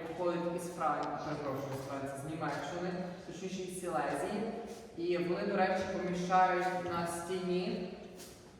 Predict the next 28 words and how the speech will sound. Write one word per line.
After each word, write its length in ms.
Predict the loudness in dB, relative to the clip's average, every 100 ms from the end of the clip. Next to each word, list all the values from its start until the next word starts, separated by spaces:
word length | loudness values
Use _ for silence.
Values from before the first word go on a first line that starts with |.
| -20 -18 -8 -2
е, 600 | 2 4 4 4 0 -2
зображення 540 | -2 2 4 2 2 4
лева. 460 | 6 6 2 0 -2
Можливо, 200 | -2 -2
хтось 160 | -2
з 60 | 0
вас 120 | 0
побачив 400 | 0 2 4 2 0
там 140 | -2 -2
грифона 540 | -2 0 2 2 2 0 -4 -4 -6 -8 -6
з 80 |
цієї 220 | -2 0 0
сторони. 340 | -2 -2 -2 0
Так. 300 | 0 -2 -4 -8 -6
Вважається, 480 | 2 4 4 2 0
що 40 | 0
це 180 | 2 2
раніше 280 | 2 0 0 -2
був 200 | -2 0
лев. 240 | 4 4 4 2 -2 -4
В 40 | -2
подальшому 720 | 2 4 4 4 0 0 0
Ігнатій 440 | 0 0 0 0 0
Цетнер, 320 | 0 0 0 -2
це 80 | -2
вже 100 | -2 -4
вісімнадцяте 600 | -4 -4 -4 -4 -4 -6
століття, 540 | -6 -4 -2 -2 -2